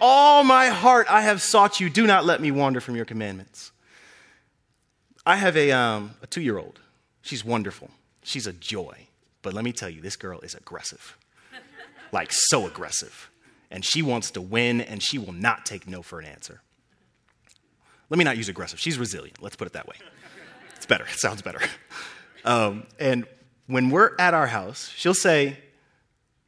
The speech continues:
"Verstecken." We speak German in my house. So she'll say, "Verstecken, Verstecken." And she, that means hide and seek. She wants me to play hide and seek with her. So we'll start playing, and we'll be in her room, and I'll close the door, and I'll run into the bathroom really quickly. And then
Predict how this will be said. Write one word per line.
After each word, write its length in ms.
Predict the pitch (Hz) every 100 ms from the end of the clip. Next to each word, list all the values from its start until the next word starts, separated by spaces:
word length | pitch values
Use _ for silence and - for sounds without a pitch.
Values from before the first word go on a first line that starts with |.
| -
"Verstecken." 460 | 180 - 247 151
We 80 | 147
speak 220 | - 156
German 240 | 123 113 90
in 80 |
my 80 | 80
house. 180 | 78 -
So 160 | 127 139
she'll 180 | - 190
say, 160 | 185
"Verstecken, 480 | 185 - 302 - 208
Verstecken." 480 | 202 302 254 - 151
And 100 | 139
she, 100 | -
that 120 | 127
means 140 | 120 117
hide 160 | 107
and 80 | 92
seek. 160 | 87 -
She 100 | 110
wants 160 | 104
me 60 | 107
to 60 |
play 140 | 101 98
hide 100 | 98
and 100 | 90
seek 180 | 87 78
with 80 |
her. 140 | - - _ _ _ _ _
So 140 | -
we'll 120 | 147 156
start 220 | 170 135
playing, 280 | 165 139 113
and 240 | 135 135 - - - _
we'll 160 | 117 139
be 140 | 147
in 80 | 160
her 140 | 180 196
room, 320 | 139 127 135 - -
and 100 | 123
I'll 60 |
close 400 | - - 220 254
the 80 | 214
door, 300 | 190 185 117
and 100 | 123
I'll 140 | 135 127
run 220 | 160 170
into 160 | 151
the 60 | 135
bathroom 360 | 123 104 101 101
really 140 | 98
quickly. 340 | - 87 - _ _ _ _ _ _ _ _ _ _
And 160 | 139 151
then 320 | 233 294 311